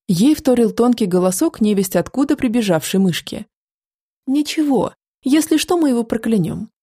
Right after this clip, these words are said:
"Кровожадная какая!" восхитилась княжуля. "Рациональная",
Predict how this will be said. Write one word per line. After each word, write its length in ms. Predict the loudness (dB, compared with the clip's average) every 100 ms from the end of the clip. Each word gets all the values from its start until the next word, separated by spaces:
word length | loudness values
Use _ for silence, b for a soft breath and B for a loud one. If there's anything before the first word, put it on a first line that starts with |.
| _ _ _
"Кровожадная 720 | 0 2 4 4 4 0 0 -4
какая!" 500 | -4 -4 -4 -6 -10 _ _ -4
восхитилась 640 | -4 -2 -4 -2 -2 -2
княжуля. 600 | -2 -2 0 -6 -8 -14 _ _ _ _
"Рациональная", 1160 | -4 -2 -2 -2 -2 0 0 0 -2 -4 -8